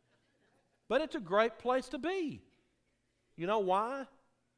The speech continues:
Because you're together with other Christians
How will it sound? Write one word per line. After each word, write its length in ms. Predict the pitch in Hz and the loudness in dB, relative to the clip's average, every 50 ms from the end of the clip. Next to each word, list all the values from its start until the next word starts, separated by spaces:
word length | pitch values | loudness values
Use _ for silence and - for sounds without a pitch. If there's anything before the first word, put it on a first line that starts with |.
| _ _ _ _ _ _ _ _ _ - | _ _ _ _ _ _ _ _ _ -20
Because 320 | 123 - - 175 165 131 | -14 -8 -6 -6 -6 -4
you're 120 | 151 160 | -6 -6
together 560 | 143 123 107 104 127 143 156 175 180 185 185 175 | -6 -6 -6 -4 -2 0 0 0 -2 -4 -6 -6
with 280 | 139 117 101 - - | -6 -6 -8 -8 -6
other 440 | 139 139 147 151 156 151 151 151 135 - _ _ _ _ _ _ _ _ _ | -4 -4 -4 -4 -6 -8 -12 -14 -14 -18 _ _ _ _ _ _ _ _ _
Christians 640 | _ - 92 80 - - - - - _ _ - - | _ -16 -16 -16 -16 -20 -20 -20 -20 _ _ -20 -20